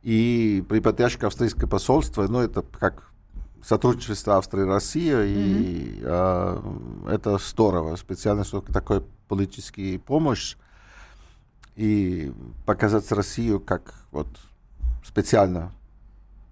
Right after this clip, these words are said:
Speaker 1: как никто понимает, что можно, там дорогов есть, там крас-, ну, что это красиво, много понимают, что много думают, но это, м, ехать на велосип-, на, на машине даже невозможно. И мы это показывали, и потом просто был следующий шаг,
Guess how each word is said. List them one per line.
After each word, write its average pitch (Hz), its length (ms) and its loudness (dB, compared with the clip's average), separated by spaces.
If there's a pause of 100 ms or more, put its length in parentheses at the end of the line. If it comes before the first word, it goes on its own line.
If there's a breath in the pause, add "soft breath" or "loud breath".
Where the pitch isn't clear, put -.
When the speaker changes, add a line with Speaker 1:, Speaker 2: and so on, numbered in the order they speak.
(460)
Speaker 1:
как - 320 -4
никто 110 640 4
понимает, 101 520 2
что - 320 -4
можно, 95 460 0
там 78 240 -2
дорогов 117 440 0
есть, 107 500 -4
там 85 280 -4 (220)
крас-, - 360 -2
ну, 131 200 -2
что - 220 2
это - 100 -4
красиво, 143 460 0
много 117 300 2
понимают, 110 460 2
что 98 260 -4
много 104 600 0
думают, 117 300 -2
но 104 100 0
это, 101 300 0 (340)
м, 76 380 -10
ехать 110 400 0
на 110 80 0
велосип-, 98 440 -2
на, 98 180 0
на 107 140 -4
машине 127 340 2
даже 95 220 -2
невозможно. 87 600 -2 (1300 loud breath)
И 107 240 2
мы 110 180 4
это 151 160 0
показывали, 139 680 2
и 98 40 0
потом 120 320 0
просто 120 320 0
был 120 320 2
следующий 113 540 -2
шаг, 170 400 0